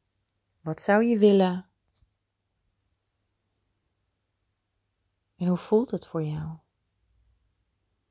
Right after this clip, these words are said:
Nou, dat was eigenlijk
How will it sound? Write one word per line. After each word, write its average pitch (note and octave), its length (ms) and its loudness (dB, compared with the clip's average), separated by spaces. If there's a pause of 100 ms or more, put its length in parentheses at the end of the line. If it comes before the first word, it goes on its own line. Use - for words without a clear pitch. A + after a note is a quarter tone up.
(2000)
Nou, D#3+ 480 -10 (680)
dat F#3 100 -6
was F#3+ 200 -4
eigenlijk F#3+ 800 0